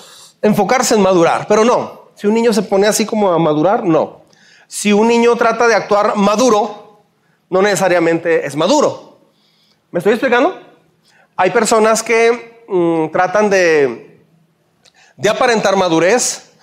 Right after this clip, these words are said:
Una vez yo estaba vendiendo unos, un-, no voy a platicar todo el rollo porque es muy largo, solo voy a decir rápido. Estaba vendi-, estábamos vendiendo unos perritos, eran unos Alaska Malamut, unos cachorros.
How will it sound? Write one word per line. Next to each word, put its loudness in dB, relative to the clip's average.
Una 2
vez 2
yo 0
estaba 0
vendiendo 2
unos, 2
un-, -4
no 0
voy 2
a 0
platicar -4
todo -4
el 0
rollo 0
porque -6
es 0
muy 2
largo, 0
solo -2
voy 2
a 2
decir -4
rápido. -4
Estaba 0
vendi-, 2
estábamos 0
vendiendo 2
unos 0
perritos, -2
eran 2
unos 0
Alaska -2
Malamut, -2
unos -6
cachorros. -4